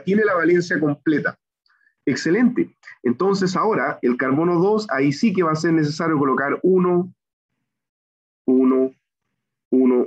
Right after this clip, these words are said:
y uno, etcétera. Y se acabó. Esa era toda la molécula. O sea, como pueden ver, este fenol, que es un líquido, es un compuesto orgánico formado por carbono,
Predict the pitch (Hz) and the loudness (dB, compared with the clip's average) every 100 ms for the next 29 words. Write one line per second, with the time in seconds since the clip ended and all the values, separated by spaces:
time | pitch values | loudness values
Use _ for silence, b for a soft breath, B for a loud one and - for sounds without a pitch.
0 | - 98 78 - - 120 _ 85 - _ | -2 -4 -4 -6 -12 -12 _ -10 -10 _
1 | _ _ _ _ _ _ _ _ _ _ | _ _ _ _ _ _ _ _ _ _
2 | _ _ _ _ _ _ 156 160 147 208 | _ _ _ _ _ _ -4 -2 -2 0
3 | 226 - _ _ _ _ _ - 247 240 | -2 -6 _ _ _ _ _ -2 0 0
4 | 196 160 165 151 135 135 147 135 143 151 | 0 0 0 0 2 2 2 0 0 -2
5 | - - 127 117 117 107 127 127 127 131 | -6 -6 -2 2 2 2 2 4 4 2
6 | 131 123 - 127 175 180 123 151 - 107 | 0 -4 0 2 2 2 2 2 0 -2
7 | 101 113 143 185 190 123 123 123 120 104 | 0 2 2 2 2 2 2 2 0 0
8 | 101 117 107 117 101 107 110 139 160 156 | -2 -4 -4 -2 -2 -2 -2 0 0 0
9 | 156 147 113 110 120 110 101 - 143 147 | 0 0 0 2 0 0 -4 -4 -4 0
10 | 131 123 131 | 2 2 2